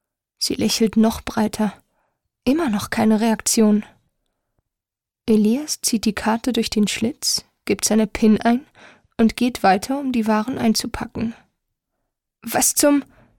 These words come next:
so etwas hat Alba noch nicht erlebt. Sie hat ein Händchen für Männer. Mit ihren glänzend schwarzen Locken,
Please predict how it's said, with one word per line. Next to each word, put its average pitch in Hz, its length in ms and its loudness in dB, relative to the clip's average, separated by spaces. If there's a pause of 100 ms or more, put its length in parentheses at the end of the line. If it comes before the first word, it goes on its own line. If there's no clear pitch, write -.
(420)
so 240 320 2
etwas - 460 -2
hat 233 120 -8
Alba 254 300 0
noch 247 220 -2
nicht 233 260 -2
erlebt. 277 560 -6 (920)
Sie 247 200 2
hat 254 140 0
ein 285 120 2
Händchen 240 500 0
für - 160 0
Männer. 214 420 0 (400)
Mit 226 220 -2
ihren 220 320 2
glänzend 214 580 2
schwarzen 226 560 2
Locken, 220 480 0